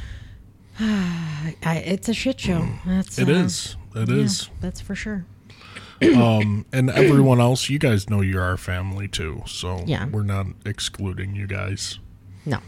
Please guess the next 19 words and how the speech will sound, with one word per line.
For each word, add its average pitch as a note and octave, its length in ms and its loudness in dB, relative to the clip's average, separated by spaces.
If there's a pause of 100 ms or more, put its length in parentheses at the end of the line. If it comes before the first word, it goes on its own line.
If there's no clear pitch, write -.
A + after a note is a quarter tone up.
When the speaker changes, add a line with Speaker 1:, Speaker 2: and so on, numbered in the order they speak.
(400)
Speaker 2:
You G#2+ 120 -8
guys G2 320 -2
are G2 200 0
our G2+ 60 0
family. G2+ 640 -4
So G2+ 320 -6
Speaker 1:
And F#3 120 4
I F3 120 4
will F#3+ 180 2
Speaker 2:
we F3+ 80 4
all E3+ 80 6
Speaker 1:
literally F3 380 2
Speaker 2:
stick - 20 2
Speaker 1:
say G2+ 420 2
Speaker 2:
together. G2+ 180 0 (220)
Speaker 1:
Brittany D3+ 380 0
bitch D3+ 360 0 (180)
every D#3 320 2
episode F#3 540 2